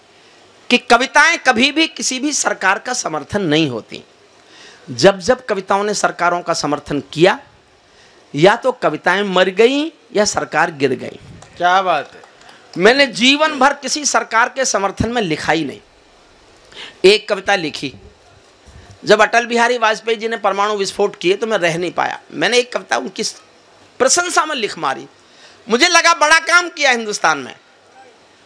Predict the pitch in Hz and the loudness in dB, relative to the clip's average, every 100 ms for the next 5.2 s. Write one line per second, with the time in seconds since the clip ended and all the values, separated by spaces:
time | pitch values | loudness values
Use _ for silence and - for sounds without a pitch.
0 | - 220 220 233 247 240 185 165 - 156 | 2 4 4 2 2 2 2 0 0 -4
1 | 151 143 _ _ _ - - _ - - | -4 -6 _ _ _ -20 -20 _ -20 -20
2 | - - - - - - 160 202 208 - | -20 -20 -20 -20 -20 -4 4 6 4 2
3 | 208 202 208 240 233 240 247 190 247 247 | 0 2 2 2 2 0 2 2 2 0
4 | 247 233 170 214 254 - 277 262 269 262 | 0 0 2 -2 0 -2 -2 0 -2 -2
5 | 262 240 | -6 -6